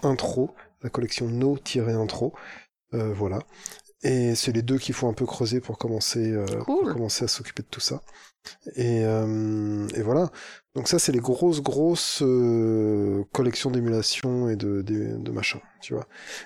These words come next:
Speaker 1: Le, moi, la collection complète que j'ai des jeux consoles, j'ai une collection de quatre-vingts gigas,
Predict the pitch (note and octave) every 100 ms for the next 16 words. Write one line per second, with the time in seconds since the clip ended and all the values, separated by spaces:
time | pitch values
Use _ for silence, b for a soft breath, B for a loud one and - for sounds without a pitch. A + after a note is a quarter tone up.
0 | - C3 C3 C#3 C3+ C#3 C3 - C3 C#3
1 | B2 C3 B2+ A#2 A#2 A2 G#2+ A2 - E3
2 | C3+ - B B B _ _ A2+ G2 G#2+
3 | G#2 A#2+ C3+ - C3+ A#2+ A2+ A#2+ B2 B2
4 | A#2 B2 B2+ B2+